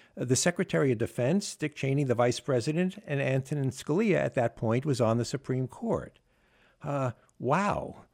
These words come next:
Uh, no wonder those things move forward.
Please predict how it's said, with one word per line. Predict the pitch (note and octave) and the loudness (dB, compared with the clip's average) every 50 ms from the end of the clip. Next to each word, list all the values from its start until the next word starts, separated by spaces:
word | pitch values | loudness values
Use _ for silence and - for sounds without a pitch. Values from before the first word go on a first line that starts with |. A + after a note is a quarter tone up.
| _ _ _ _ - - | _ _ _ _ -16 -10
Uh, | - G2+ - - - | -10 -10 -10 -6 -4
no | D3+ C3+ B2+ | 0 0 2
wonder | C3+ D3 F#3 A#3 A#3+ A3+ E3 F#2 D2+ - _ _ _ _ _ - | 4 6 6 4 6 4 2 0 -2 -6 _ _ _ _ _ 0
those | - B2 A#2+ A2+ - - | 2 2 4 2 0 -2
things | - B2+ A#2 A2+ F#2+ | 0 0 0 0 0
move | G#2 A2+ A2 G2+ F2 | 0 0 -2 -2 -2
forward. | - - G#2+ F2+ E2+ E2+ - - - - | -4 -6 -4 -4 -4 -6 -10 -14 -18 -20